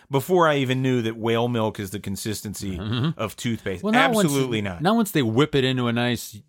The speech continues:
Speaker 2: pudding for you.
Speaker 1: No, I
Speaker 2: You're
Speaker 1: don't
Speaker 2: not
Speaker 1: want
Speaker 2: even gonna know.
Speaker 1: And I'm already grossed out. By, uh, there's human milk in there. I don't want dog milk. I mean,
Speaker 2: <laughs>
Speaker 1: every one that she said,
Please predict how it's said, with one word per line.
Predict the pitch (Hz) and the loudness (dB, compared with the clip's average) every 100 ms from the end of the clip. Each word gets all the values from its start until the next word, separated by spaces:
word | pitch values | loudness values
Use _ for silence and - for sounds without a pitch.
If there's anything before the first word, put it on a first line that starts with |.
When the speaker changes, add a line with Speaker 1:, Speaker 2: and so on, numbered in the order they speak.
| _ - | _ 2
Speaker 2:
pudding | 151 180 147 | 2 4 0
for | - 90 90 | -2 0 0
you. | 110 | 0
Speaker 1:
No, | 98 | -2
I | 90 | -2
Speaker 2:
You're | |
Speaker 1:
don't | 143 | 0
Speaker 2:
not | 160 | 2
Speaker 1:
want | 160 | 2
Speaker 2:
even | 160 | 0
gonna | 160 | 0
know. | 156 220 120 - | 0 0 -2 0
Speaker 1:
And | 147 | 2
I'm | 185 | 4
already | 190 | 2
grossed | 127 139 135 170 | 0 -2 0 -2
out. | 127 | -2
By, | 110 - | -6 -8
uh, | 117 | -8
there's | 113 98 | -6 -10
human | - 180 202 196 | -2 0 0 -2
milk | 214 202 | -2 -4
in | 202 | -6
there. | 202 202 | -4 -2
I | 165 | 0
don't | 143 | 0
want | 107 - | -2 -6
dog | 131 202 190 | 0 0 0
milk. | 202 208 - | 0 -2 0
I | 160 | 0
mean, | 175 | 2
Speaker 2:
<laughs> | |
Speaker 1:
every | 165 233 247 | 2 0 0
one | 233 233 | 0 -2
that | 208 | -2
she | - 180 | -4 -2
said, | - 190 | 0 0